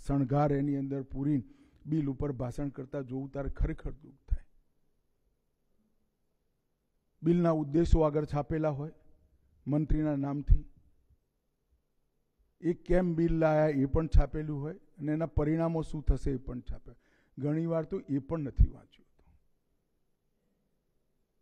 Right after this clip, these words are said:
ધારાસભા, વિધાનસભા, વિધાન એટલે કાયદો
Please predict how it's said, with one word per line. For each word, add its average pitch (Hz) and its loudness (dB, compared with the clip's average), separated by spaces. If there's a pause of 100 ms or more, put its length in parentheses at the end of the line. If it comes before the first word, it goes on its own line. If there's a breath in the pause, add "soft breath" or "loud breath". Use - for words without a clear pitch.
(2000)
ધારાસભા, 165 4 (1120)
વિધાનસભા, 156 -4 (180)
વિધાન 175 0
એટલે 165 -4
કાયદો 131 -6